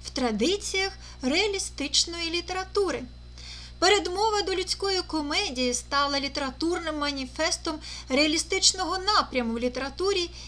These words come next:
який тоді тільки зароджувався в Англії та Франції. Бальзак не встиг завершити задумане.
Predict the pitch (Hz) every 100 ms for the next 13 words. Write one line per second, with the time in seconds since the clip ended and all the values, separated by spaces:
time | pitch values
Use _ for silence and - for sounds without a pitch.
0 | - 247 240 233 285 349 349 254 220 254
1 | 339 370 - - - 269 392 - 427 415
2 | 302 240 277 330 349 359 - 370 370 -
3 | - 214 220 233 254 254 285 302 302 226
4 | 220 - - - 254 233 220 - 262 247
5 | 247 - - - - - - - - -
6 | - - - - - - - - - -
7 | 269 330 381 403 440 381 392 392 - 440
8 | - - 247 269 269 262 - 254 262 254
9 | 240 254 240 233